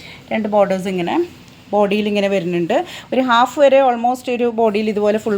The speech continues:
വർക്കാണ് വരുന്നത്. അത് കഴിഞ്ഞ് കഴിഞ്ഞാൽ, ആ, ലോ-, അപ്പർ പാർട്ടിൽ വർക്ക് ഉണ്ടാവില്ല, ലോവറിൽ വർക്കുള്ളൂ. again ഇതിൻ്റെ ബ്ലൗസ് വരുന്നത് ഇങ്ങനെയാണ്. ബ്ലൗസിൽ നമുക്ക് സ്ലീവ് എഡ്ജിലൊക്കെ കൊടുക്കാൻ എംബ്രോയ്ഡറി കൊടുത്തിട്ടുണ്ട്, സ്കാറ്റേർഡ് ആയിട്ടുള്ള. പിന്നെ ഈ ബ്ലൗസിൽ കംപ്ലീറ്റ് ഈ ഒരു ഫ്ലോറൽ ഇല്ല കേട്ടോ,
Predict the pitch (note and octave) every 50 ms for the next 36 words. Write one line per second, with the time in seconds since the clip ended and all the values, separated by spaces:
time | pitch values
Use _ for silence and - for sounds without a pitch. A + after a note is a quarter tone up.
0 | F#3 G3 F#3 F#3 - F#3+ F3+ F3+ F3 D#3+ D#3 D#3+ A3 A3+ A3+ B3 C4 C4 B3 B3
1 | B3+ C#4 C4+ B3+ B3 B3+ C#4 D#4+ E4+ - - G#3+ G#3 G3+ G3 G3 G3+ G#3+ G#3+ G#3+
2 | G#3+ G#3 - G3 G#3 - - A#3+ A#3+ - A#3+ A3+ A3+ - B3 D4 D#4+ C4+ A3 -
3 | A3 G#3 G3+ G3 F#3 G3+ B3 C#4 C#4+ B3+ G#3+ F#3+ F#3+ F3 F#3+ G3 F#3+ F#3 - -
4 | F#3 F3+ G3 C4+ F4+ F#4+ - - - - - - - - - - A#3+ B3 G#3 B3
5 | C4+ C#4 C#4+ C#4+ A3+ B3+ A#3+ A#3+ B3+ C#4+ F#4 F#4 - - G#3+ G3+ F#3+ G3 G3 G#3+
6 | G#3 G#3 G#3 A#3 A3+ A3 C#4 C#4 B3 A3+ G#3 G#3+ G#3+ A#3 D4+ G4+ - - - -
7 | - G#3 G#3 G#3 G3+ F#3+ G3+ A3+ A#3 A#3 G#3 G3+ G3 - A3+ A#3 A#3 A3+ G#3+ G#3
8 | - B3+ C#4+ - - - - - - - A3+ A3+ A3 G#3+ A3 G3+ G#3+ A3 A3 A3
9 | A3 G#3+ A3+ G#3 G3+ G#3+ G#3+ G#3+ G#3 G3 F#3 G#3 G3 G3 F#3 F#3+ G#3 G#3 G3 F3+
10 | F3 F#3+ F3+ F#3+ F#3+ F#3+ F#3 A3 A#3 - A3+ G#3 F#3+ F#3+ G3 F#3 G3 F#3+ F3+ F3+
11 | - F#3 G3 A3+ A#3 - - - - - - D4 C#4+ D#4+ D4+ D#4+ D#4+ D#4 D#4 D#4
12 | D#4+ E4+ E4+ E4+ C4+ C4 A#3+ B3+ C#4 C#4+ D4 D#4+ D4+ D#4+ D4+ D4+ C#4+ D4 D4+ D4+
13 | D4 - D4+ C4 B3 A#3+ A#3+ A#3+ B3 A#3 G3+ G3+ G3+ F#3+ A#3+